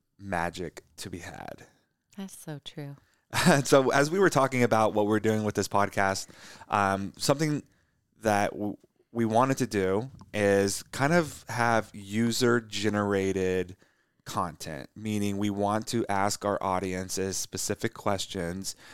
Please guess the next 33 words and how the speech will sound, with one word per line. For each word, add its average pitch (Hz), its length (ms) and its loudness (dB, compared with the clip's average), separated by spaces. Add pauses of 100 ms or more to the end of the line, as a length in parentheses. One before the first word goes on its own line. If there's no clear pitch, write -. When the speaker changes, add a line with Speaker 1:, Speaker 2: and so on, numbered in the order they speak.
(220)
Speaker 1:
and 98 160 -6
take - 300 -2
their 117 180 4
responses 98 840 -2
and 92 180 -6
build 98 220 0
an 95 80 -4
episode 90 600 -2
around 90 640 -4 (100)
their 90 200 -10
responses. 92 680 -2 (380)
And 101 220 -2
we 117 200 2
recently 123 480 2
did 101 240 2
that. 98 340 0
And 104 140 -8
the 104 80 -2
question 151 460 0
that 113 120 2
we 107 160 0
asked 92 560 -4
across 104 440 -2
our 95 460 -2
user 101 280 -4
platforms, 90 520 -6
our 87 80 -4
social 98 300 -6
media 98 160 -2
platforms, 87 640 -8 (560)
is 98 540 0 (100)
the 107 100 -4
question, 101 600 -2